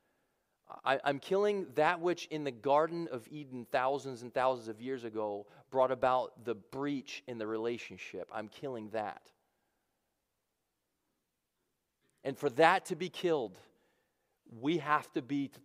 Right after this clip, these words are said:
pressed to the end. Pressed to the end of ourselves. So that we finally look up and just cry, "Uncle."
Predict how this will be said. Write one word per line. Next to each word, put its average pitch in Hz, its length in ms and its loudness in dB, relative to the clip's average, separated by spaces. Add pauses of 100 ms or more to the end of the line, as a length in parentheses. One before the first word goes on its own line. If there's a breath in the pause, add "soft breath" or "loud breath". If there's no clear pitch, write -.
pressed - 460 2
to 123 100 -8
the 120 180 -6
end. 135 220 -4 (1500)
Pressed - 420 2
to 151 80 -6
the 139 220 -2
end 143 180 -2
of 139 100 0
ourselves. 147 720 -4 (1300)
So 135 120 -2
that 151 120 6
we 156 80 2
finally 180 640 4
look 170 340 2
up 165 220 6
and 139 140 0
just 160 320 -2
cry, 143 640 2
"Uncle." 131 420 -4